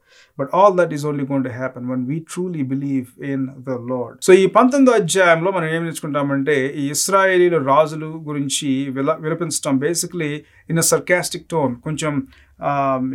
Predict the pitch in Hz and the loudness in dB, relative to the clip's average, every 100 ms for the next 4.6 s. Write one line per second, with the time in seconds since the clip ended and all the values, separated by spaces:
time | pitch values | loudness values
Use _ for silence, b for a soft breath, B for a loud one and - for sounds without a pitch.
0 | 127 180 214 220 190 175 147 143 147 151 | 0 0 4 4 6 4 4 2 0 -2
1 | 151 160 156 151 139 147 143 139 135 127 | -2 -6 -4 -6 -4 -6 -4 -2 -4 -4
2 | 147 143 131 127 123 143 139 135 127 127 | -6 -4 -4 -4 -6 -4 -2 -2 -4 -6
3 | 143 143 139 151 220 196 175 170 160 156 | -6 -6 4 6 6 6 4 4 -2 -4
4 | 139 147 143 139 135 151 | 0 0 0 -2 -2 -2